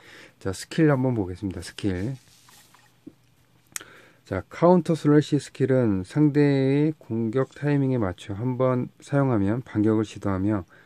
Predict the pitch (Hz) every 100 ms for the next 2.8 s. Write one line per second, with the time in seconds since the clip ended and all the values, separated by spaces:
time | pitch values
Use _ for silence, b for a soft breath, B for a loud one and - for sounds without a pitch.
0 | b b - 110 110 120 117 110 135 123
1 | 123 120 135 104 104 127 - - 104 110
2 | - - 117 - 107 127 143